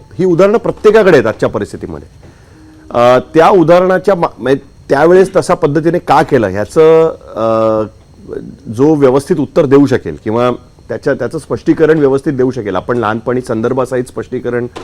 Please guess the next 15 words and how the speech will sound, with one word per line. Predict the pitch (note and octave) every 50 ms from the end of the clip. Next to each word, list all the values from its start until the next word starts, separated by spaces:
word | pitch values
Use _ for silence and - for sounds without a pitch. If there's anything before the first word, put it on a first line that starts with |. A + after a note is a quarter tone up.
| - - - - -
नावाच्या | - A2+ A#2 A#2 C3+ B2+
पेपरमध्ये | - A#2+ A2 - C3 B2 B2 A#2+ A#2+ B2
आपण | A2+ - - A#2+ B2
लिहायचो, | A#2+ G#2 F#2+ G2 F#2 - F2 D2+ - - _ _ _ _ _ _ _ _ _ - - - _ - F3+
तर | G3
त्याचे | G3 - - - C3+ C3 B2+ - G#3
संदर्भ | G3 - D3 C3+ C#3+ F3+ F3+ G3+
बरोबर | G3+ F3+ F3+ F#3+ F#3+ G#3+ G3+
जुळवून | F#3 E3+ E3 E3+ F3 F#3+ G3 - - - - -
टाकू | C#3+ C#3 - E3 D#3+
शकत | E3+ D#3+ E3+ F#3+ F3
असेल | D#3+ F#3+ G3 F#3 -
तरच | E3+ D#3 D#3+ G3+ G3 - - - - - -
त्या | - E3+
क्रेडिबिलिटीला | D#3+ E3+ D3+ D3+ D#3+ D3+ D3+ D3 B2+ E3 E3 D#3 D#3 D3+ -